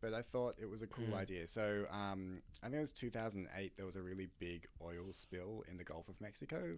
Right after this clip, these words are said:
Speaker 1: from, uh, B P. Um, so what they realized was that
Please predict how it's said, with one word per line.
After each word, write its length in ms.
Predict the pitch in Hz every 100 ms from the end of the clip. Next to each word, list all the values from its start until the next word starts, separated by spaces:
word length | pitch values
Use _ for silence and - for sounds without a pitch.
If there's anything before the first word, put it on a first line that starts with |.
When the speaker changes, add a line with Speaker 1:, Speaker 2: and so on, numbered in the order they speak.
| -
Speaker 1:
from, 380 | 101 92 87 82
uh, 180 | 85 82 -
B 160 | 90 85
P. 280 | 92 78 - - - - - -
Um, 320 | 101 98 98
so 420 | - 120 117 113 -
what 200 | 120 151
they 120 | 175
realized 480 | 143 104 101 95 95
was 220 | 95 92
that 180 | - 92